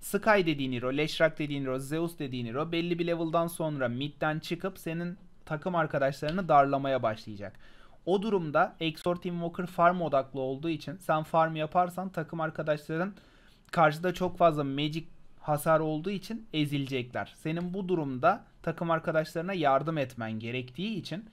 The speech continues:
Exort'la da yardım edemeyeceğin için Quas Vex oynaman çok daha mantıklı oluyor.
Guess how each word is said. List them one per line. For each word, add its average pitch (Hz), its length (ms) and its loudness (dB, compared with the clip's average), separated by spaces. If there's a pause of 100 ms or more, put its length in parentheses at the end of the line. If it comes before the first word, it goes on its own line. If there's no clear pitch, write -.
(220)
Exort'la 170 540 0
da 139 80 4
yardım 135 360 4
edemeyeceğin 139 640 -2
için 226 180 -8
Quas 170 380 4
Vex 180 200 -2
oynaman 160 380 -4
çok 170 280 -6
daha 165 140 4
mantıklı 143 560 -2
oluyor. 101 340 -4